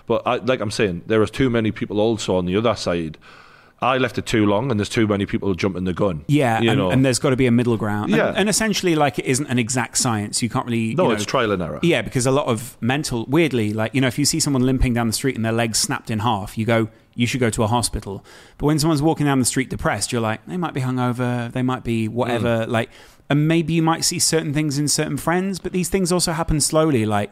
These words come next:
Speaker 2: something terrible might happen and you don't see the impact on someone mentally immediately. Or they'll go, "Well, I'm just having a hard time," or whatever. So I guess that's where the talking thing that Paddy said sort of helps.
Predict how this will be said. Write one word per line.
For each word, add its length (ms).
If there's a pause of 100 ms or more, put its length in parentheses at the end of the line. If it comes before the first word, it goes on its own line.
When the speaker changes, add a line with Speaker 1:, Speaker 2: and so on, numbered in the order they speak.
Speaker 2:
something 240
terrible 340
might 180
happen 260
and 100
you 80
don't 340
see 360
the 180
impact 400
on 140
someone 360
mentally 640
immediately. 840
Or 220
they'll 160
go, 100
"Well, 260
I'm 120
just 100
having 160
a 60
hard 200
time," 300
or 80
whatever. 400 (720)
So 160
I 60
guess 180
that's 160
where 80
the 100
talking 440
thing 180
that 100
Paddy 300
said 400 (240)
sort 180
of 80
helps. 520